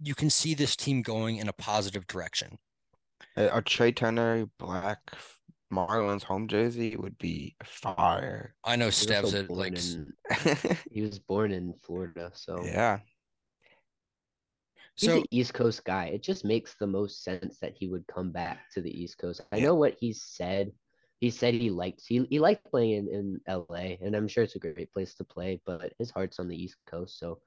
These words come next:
Speaker 3: it makes all the most sense that he would come back this way.
Speaker 1: Yeah, and so another one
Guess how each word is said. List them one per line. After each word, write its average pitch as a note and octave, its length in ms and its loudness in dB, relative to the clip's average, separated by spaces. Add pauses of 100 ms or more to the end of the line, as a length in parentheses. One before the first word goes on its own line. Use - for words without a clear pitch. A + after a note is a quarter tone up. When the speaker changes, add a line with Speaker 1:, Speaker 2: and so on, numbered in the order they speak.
(500)
Speaker 3:
it G2+ 140 2
makes A2 220 2
all F2 280 -2 (440)
the G2+ 120 0
most F2+ 360 -2
sense E2+ 400 -8 (240)
that F2 100 -6
he F2+ 140 -8
would F2 120 -6
come E2+ 180 -8
back E2+ 220 -6 (120)
this E2 200 -14
way. F2 200 -10 (880)
Speaker 1:
Yeah, E3+ 300 0
and F3 180 2
so G3 360 4
another C4 360 2
one C#3 340 0